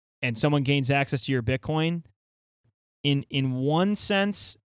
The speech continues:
I'm careful to say this because you shouldn't, you shouldn't self-custody your coins before you're ready. But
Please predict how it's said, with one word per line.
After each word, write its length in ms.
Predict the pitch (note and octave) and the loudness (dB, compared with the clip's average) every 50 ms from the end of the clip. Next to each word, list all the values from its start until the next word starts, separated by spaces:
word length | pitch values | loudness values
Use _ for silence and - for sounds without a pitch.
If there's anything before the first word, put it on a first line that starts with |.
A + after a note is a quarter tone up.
| _ _ _ - | _ _ _ -6
I'm 120 | C#3+ C#3 | -6 -4
careful 360 | C3 - F3+ F#3+ F3+ - D#3+ D3 | 0 4 4 4 6 6 4 4
to 60 | C3+ | 4
say 240 | - - D3+ D3+ C#3+ | 4 4 4 4 4
this 160 | C#3 B2+ - | 2 -2 -2
because 360 | - C3 - C#3+ C3+ A#2+ B2+ | -2 0 2 2 2 4 2
you 60 | C3+ | 2
shouldn't, 380 | C3 - - F#3 D#3 D#3 - - - | 4 8 8 8 8 6 -4 -6 -6
you 140 | - C#3 C3+ | 0 0 2
shouldn't 320 | - - F3+ E3+ D#3 C3 | 6 6 4 4 4 0
self-custody 560 | - - D3+ C#3+ C#3 - D3 C#3+ B2 - C3+ C3 | 0 2 2 2 2 2 0 0 0 0 0 0
your 120 | B2 A#2 | 0 0
coins 320 | G#2+ - C3 C3 B2 A#2 G#2 | -2 -2 -2 -2 -2 -2 -4
before 340 | A#2+ A2 - - C3+ C3 | -6 -6 -4 -2 0 0
you're 160 | B2 A#2+ A2+ G#2 | 0 0 -2 -4
ready. 420 | G#2 G#2 G#2 A#2 C#3+ D#3+ F3 - _ _ _ _ _ _ _ _ _ _ - | -6 -6 -4 -4 -4 -4 -4 -8 _ _ _ _ _ _ _ _ _ _ -10
But 400 | A#2+ G#2 A#2 D3 C#3+ C3 A#2+ | -4 2 4 6 6 4 2